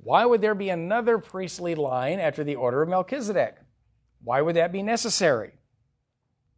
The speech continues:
Well, we find here that the Levitical priesthood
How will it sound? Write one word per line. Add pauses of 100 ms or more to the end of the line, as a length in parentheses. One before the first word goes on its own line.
(380)
Well, (1800)
we
find
here (100)
that (400)
the
Levitical
priesthood